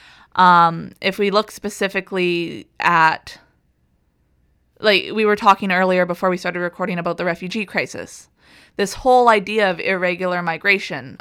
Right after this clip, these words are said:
I, I happen to do human trafficking, you do internally displaced people,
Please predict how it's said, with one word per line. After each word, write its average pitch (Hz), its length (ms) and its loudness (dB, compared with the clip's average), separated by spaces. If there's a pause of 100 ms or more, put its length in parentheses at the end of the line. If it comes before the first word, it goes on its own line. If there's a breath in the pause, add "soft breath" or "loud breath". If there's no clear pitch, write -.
I, 175 260 2
I 175 380 -2 (300)
happen 185 360 -2
to 185 100 -10
do 170 300 -4
human 170 600 -10
trafficking, 233 720 0 (320 soft breath)
you 196 140 -4
do 196 140 -2
internally 185 440 -4
displaced - 480 -8
people, 185 600 -4